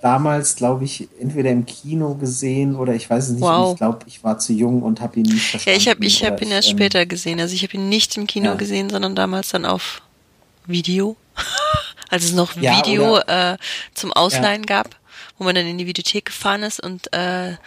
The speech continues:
Speaker 2: sich stundenlang überlegt hat, „Ah, was gucken wir jetzt an? Können wir drei Filme? Schaffen wir drei Filme?“ Äh, egal.
Speaker 1: Ja, ja,
Speaker 2: Ähm,
Speaker 1: ja, ja.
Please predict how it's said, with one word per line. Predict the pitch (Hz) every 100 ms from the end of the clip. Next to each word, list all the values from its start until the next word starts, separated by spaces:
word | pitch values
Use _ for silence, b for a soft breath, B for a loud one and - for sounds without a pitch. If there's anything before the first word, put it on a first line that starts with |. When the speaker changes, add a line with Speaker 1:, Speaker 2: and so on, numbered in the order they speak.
| B B
Speaker 2:
sich | - 196 -
stundenlang | - 233 196 185 180
überlegt | 190 180 190 -
hat, | 190
„Ah, | - -
was | 208 202 -
gucken | - - 247
wir | 214
jetzt | 208 -
an? | - 277 - B B B B B
Können | - 254 254
wir | 240
drei | - -
Filme? | 262 262 269
Schaffen | - 294 - 294
wir |
drei | 285 277 277
Filme?“ | 294 294 285 -
Äh, | 165 107
egal. | - - - B B
Speaker 1:
Ja, | 135 151
ja, | 226 233
Speaker 2:
Ähm, |
Speaker 1:
ja, | 240
ja. | - -